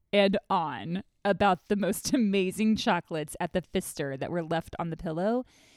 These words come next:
And so I come in last night and I'm like, <gasps> "There's no chocolate."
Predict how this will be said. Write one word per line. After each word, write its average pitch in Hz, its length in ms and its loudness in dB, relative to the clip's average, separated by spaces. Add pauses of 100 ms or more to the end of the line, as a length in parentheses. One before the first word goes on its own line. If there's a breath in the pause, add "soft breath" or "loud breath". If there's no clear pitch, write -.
(840 soft breath)
And 220 140 2
so 247 160 6
I 214 100 8
come 208 280 2
in 294 200 6
last 247 280 2
night 240 280 6
and 254 80 2
I'm 214 120 2
like, 247 240 4
<gasps> 320 880 -2
"There's 269 180 2
no 330 120 -2
chocolate." 285 580 -2